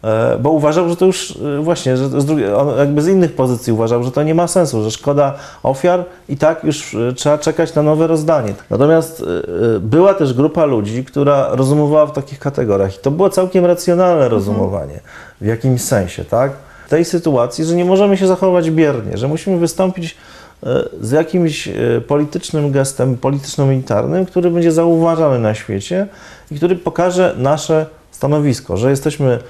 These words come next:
Speaker 1: e, pozostajemy, nie wystąpiliśmy z obozu, e, przeciwników Niemiec, jesteśmy sojusznikami i, i walczymy, tak? I taki był cel powstania w jakimś
Speaker 2: Mhm.
Speaker 1: sensie.
Speaker 2: Ratzinger wyleciał z Polski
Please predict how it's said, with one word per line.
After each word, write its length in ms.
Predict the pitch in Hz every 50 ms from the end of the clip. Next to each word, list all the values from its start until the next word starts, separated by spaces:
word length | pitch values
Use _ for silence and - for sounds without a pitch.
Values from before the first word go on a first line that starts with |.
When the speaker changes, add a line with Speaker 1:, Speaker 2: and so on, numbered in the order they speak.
| - - - _ _ _
Speaker 1:
e, 300 | - 110 110 104 101 98
pozostajemy, 800 | - - - 131 131 147 147 143 - 160 151 156 147 127 117 113
nie 340 | 117 127 139 139 127 110 110
wystąpiliśmy 720 | 110 120 120 - - 127 120 - 127 131 135 135 135 123 113
z 80 | 110
obozu, 600 | 117 113 113 120 123 120 113 110 107 104 110 110 - - - - - - _ _ _ _
e, 400 | 107 104 101 101 104 110 107 113
przeciwników 720 | 110 - 131 123 127 127 123 127 127 120 - 110 113 117 117
Niemiec, 420 | 104 107 110 131 160 175 165 -
jesteśmy 560 | 147 143 143 - 147 139 139 131 120 117 117 - - - - _ _
sojusznikami 880 | - - 135 139 135 131 - - 131 123 - 127 131 165 185 190 - - - 82
i, 100 | 82 - - _ _ _ - 143
i 20 |
walczymy, 600 | 135 160 160 170 165 - - 147 117 101 92 95
tak? 280 | - - 135 160 185 180 - - - - - - - - - _ 90
I 40 | 92
taki 260 | - 113 110 - 120
był 140 | 113 120 123 117
cel 200 | - 143 123 -
powstania 420 | - 90 90 - - - 82 82
w 60 | 80 -
jakimś 260 | 95 - - - -
Speaker 2:
Mhm. 140 | 220 214 -
Speaker 1:
sensie. 120 | - - - - - - _ _
Speaker 2:
Ratzinger 480 | - 233 262 262 262 240 220 226 226 220 208 196 202 208 202 196 196
wyleciał 400 | 214 226 233 240 233 - 220 208
z 80 | 208 -
Polski 640 | - 214 214 214 - - - 226 220 220 220 226